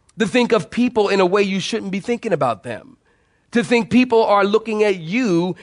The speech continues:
in a way that they shouldn't be looking at you. You know, one time I remember this person came up to me, this individual, and said, "Pastor Rodney, is everything okay?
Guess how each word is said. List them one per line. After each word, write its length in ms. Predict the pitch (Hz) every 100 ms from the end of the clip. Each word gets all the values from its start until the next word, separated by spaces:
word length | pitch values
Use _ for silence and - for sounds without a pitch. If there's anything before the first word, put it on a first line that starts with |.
| -
in 140 | 214 202
a 80 |
way 240 | 185 208 214
that 320 | 196 196 151
they 160 | 208 214
shouldn't 460 | - 262 196 190
be 120 | 202
looking 400 | 208 208 214 233
at 220 | 240 233 202
you. 380 | 277 262 - _
You 120 | - _ _ _ _ _ _ _ _ _ _ _
know, 100 | 214
one 200 | 180 190
time 180 | 196 170
I 80 | 160
remember 680 | 147 139 185 180 127 117 123 _ _ _ _ _ _ _
this 160 | - 135
person 380 | - 147 131 123
came 180 | 123 120
up 140 | 107
to 100 | 120
me, 160 | 117 117
this 120 | 117
individual, 480 | 113 110 117 127 127
and 60 |
said, 140 | 143 135
"Pastor 280 | 196 214
Rodney, 300 | 214 214 247
is 80 | 202
everything 280 | 208 240 254
okay? 440 | 247 - 247 285